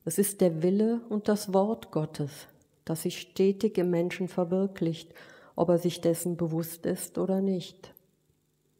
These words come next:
Ist sich der Mensch dessen nicht bewusst, ist er den Schicksalskräften des irdischen Lebens ausgesetzt, wird er in Situationen kommen, die ihn schmerzen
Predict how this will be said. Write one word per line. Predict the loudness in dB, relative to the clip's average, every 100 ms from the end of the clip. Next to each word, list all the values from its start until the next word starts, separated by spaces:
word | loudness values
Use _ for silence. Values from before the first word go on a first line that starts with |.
| _ _ _ _ _ _ _ _ _ _ _ _ _
Ist | 2 2 2
sich | -2 2
der | 2
Mensch | 4 4 2 2
dessen | 2 2 2
nicht | 2 2 -2
bewusst, | -2 0 0 -2 -6 -14 -20 _ _ _ _ _ _ _ -4
ist | 0 2
er |
den | 2 0
Schicksalskräften | -2 -4 0 -2 -2 -4 -2 -2 -2 -4 -4 -6
des | -14 -8
irdischen | 0 0 0 -2 -2
Lebens | 2 2 2 0 2
ausgesetzt, | 2 2 0 -4 0 -2 -4 -12 -16 -20 _ _ _ _ 0
wird | 2 4
er | 4
in | 4
Situationen | 2 2 0 0 -2 -2 0 0 -2
kommen, | -2 0 2 0 0
die | 0
ihn | 0
schmerzen | -2 -2 0 0 -4 -8 -6